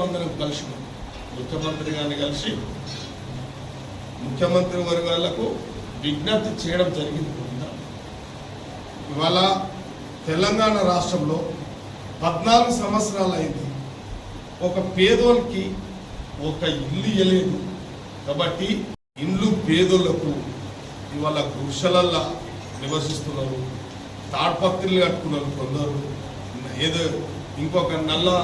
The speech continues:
పేపర్ కట్టుకున్నారు కొందరు, గుడిసెలల్లా మగ్గుతున్నారు కొందరు అని చెప్పి మొట్టమొదట్లో నేనే గర్భం పెట్టిన షాద్దార్ విషయంలో సాక్షాత్ మీరు అందరూ చూసి శాసనసభలో చెప్పడం జరిగింది. ప్రత్యేకంగా కూడా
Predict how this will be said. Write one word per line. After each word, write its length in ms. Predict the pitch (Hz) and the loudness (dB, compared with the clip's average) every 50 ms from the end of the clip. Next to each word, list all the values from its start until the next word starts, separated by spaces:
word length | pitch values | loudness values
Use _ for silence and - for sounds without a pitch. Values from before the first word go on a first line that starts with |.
| - - - | 0 0 2
పేపర్ 320 | 185 180 180 - 175 156 156 156 | 2 2 2 2 2 0 0 0
కట్టుకున్నారు 460 | 156 156 - - 156 151 147 147 143 143 147 | -2 -2 -2 -2 -2 -2 -2 -2 -2 -4 -4
కొందరు, 320 | 147 143 147 147 143 139 - - - - - - - - - - | -4 -2 -2 -2 -2 -4 -4 -6 -6 -6 -8 -8 -8 -6 -6 -2
గుడిసెలల్లా 600 | 156 180 180 - - 240 226 220 233 226 226 233 233 220 208 | -2 0 0 2 2 2 4 4 6 6 6 4 4 4 4
మగ్గుతున్నారు 600 | 202 202 - 190 190 190 190 185 185 175 160 - - 156 | 4 4 4 4 2 4 4 4 4 4 2 2 0 -2
కొందరు 300 | 156 156 160 180 180 180 170 | -2 2 4 6 6 6 6
అని 100 | 165 156 151 | 4 2 0
చెప్పి 260 | 156 143 - 185 214 - - - - - - - - - - - - - 143 | 0 -2 -2 -2 -4 -4 -4 -6 -8 -10 -10 -10 -10 -12 -12 -12 -10 -4 -2
మొట్టమొదట్లో 880 | 156 165 156 - - - 233 233 233 233 233 226 220 - - - 208 214 214 185 | 0 0 0 0 2 4 4 6 6 6 4 4 2 2 0 0 0 0 0 0
నేనే 280 | 175 175 180 185 185 185 180 185 165 | 0 2 2 4 4 4 4 4 2
గర్భం 340 | 156 151 143 160 160 165 151 143 - | 2 2 0 0 0 0 0 0 -2
పెట్టిన 260 | 143 135 139 139 139 143 139 - - - - - - - - | -2 -4 -4 -4 -6 -6 -8 -8 -10 -12 -12 -12 -12 -12 -8
షాద్దార్ 440 | - 139 139 147 139 151 165 160 156 147 | -4 -2 -2 -2 0 -2 -2 -2 -2 -2
విషయంలో 400 | 143 - - 151 147 147 156 160 - - - - - - - - - | -2 -2 -2 -2 -2 -2 -2 -2 -2 -4 -6 -8 -8 -10 -10 -6 -4
సాక్షాత్ 460 | 139 147 147 - - - - 165 160 151 | -2 -2 -2 -2 0 0 0 0 0 0
మీరు 140 | 160 151 139 | 0 0 0
అందరూ 240 | 135 139 143 131 131 127 | -2 -2 -4 -4 -4 -2
చూసి 280 | - 143 139 139 - 151 143 147 143 - | -2 -2 -2 -2 -4 -4 -4 -4 -6 -4
శాసనసభలో 640 | 147 135 - - 139 139 - 143 143 143 139 139 139 139 139 | -4 -4 -2 -2 -2 -4 -4 -6 -6 -6 -6 -6 -6 -6 -6
చెప్పడం 300 | 135 135 135 135 143 139 143 | -6 -8 -8 -8 -6 -6 -6
జరిగింది. 300 | 143 147 165 180 185 - - - - - - - - - - 139 | -6 -6 -6 -4 -6 -6 -6 -8 -10 -10 -12 -10 -10 -8 -4 -2
ప్రత్యేకంగా 680 | 139 160 143 - - 214 220 214 226 233 233 233 233 233 233 | 0 0 0 2 4 6 6 8 8 6 6 6 6 6 6
కూడా 260 | 233 240 247 262 294 | 6 8 6 6 6